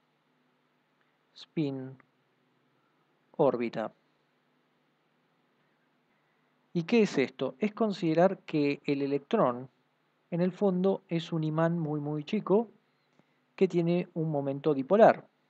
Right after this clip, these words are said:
Esto va a ser mu E, que va a ser igual a menos E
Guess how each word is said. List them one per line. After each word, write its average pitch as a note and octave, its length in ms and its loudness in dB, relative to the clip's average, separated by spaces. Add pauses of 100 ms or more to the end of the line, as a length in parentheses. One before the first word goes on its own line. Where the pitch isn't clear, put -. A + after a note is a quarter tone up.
(540)
Esto D3 240 -2
va C3+ 80 4
a B2+ 60 2
ser D3 280 -2 (100)
mu D3 320 -6 (280)
E, G3 200 2 (840)
que F3 120 -4
va D#3 60 2
a D3 40 -6
ser D#3+ 100 -2
igual D3 220 2
a C#3 80 2
menos C#3 500 -6
E C#3 300 0